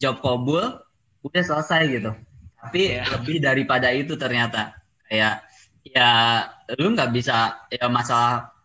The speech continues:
Speaker 1: apa, seksual itu kan itu harus, harus diperbincangkan atas dasar kesepakatan. Lu mau, eh, berhubungan seksual dengan suami pun harus atas dasar kesepakatan. Jangan sampai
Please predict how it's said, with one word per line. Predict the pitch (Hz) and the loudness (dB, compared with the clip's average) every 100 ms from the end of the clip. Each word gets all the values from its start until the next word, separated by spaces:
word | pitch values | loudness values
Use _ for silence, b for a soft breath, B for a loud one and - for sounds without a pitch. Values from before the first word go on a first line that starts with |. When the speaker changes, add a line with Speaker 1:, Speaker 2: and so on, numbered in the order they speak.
| _ _ | _ _
Speaker 1:
apa, | - 175 | -8 -4
seksual | 196 123 139 127 131 | -4 -4 0 0 0
itu | 170 | -2
kan | 214 | -4
itu | 202 220 | -2 -2
harus, | 156 - - | -4 -6 -10
harus | 131 117 | -8 -6
diperbincangkan | 117 120 110 113 131 170 147 127 | -6 -6 -4 -2 0 0 0 -2
atas | 120 120 | -4 -6
dasar | 120 117 | -6 -6
kesepakatan. | 117 123 113 - - 156 - 127 127 | -6 -10 -12 -10 -2 -2 0 -2 0
Lu | 127 | -4
mau, | 123 120 120 117 - b b b | -2 -2 -2 -4 -10 b b b
eh, | - 120 | -8 -4
berhubungan | 117 127 120 120 120 117 113 | -2 -2 -2 0 0 -2 -4
seksual | 127 113 131 120 120 | -8 -8 -2 0 0
dengan | 117 117 | -2 -2
suami | 120 117 120 | -2 -2 -2
pun | 123 170 | -2 -4
harus | 147 | -4
atas | 117 123 | -4 -6
dasar | 123 117 135 147 - | -6 -6 -4 -6 -8
kesepakatan. | - 87 117 123 123 156 | -18 -6 -4 -4 -2 0
Jangan | 127 113 117 117 | 0 -2 -2 -2
sampai | 147 | 0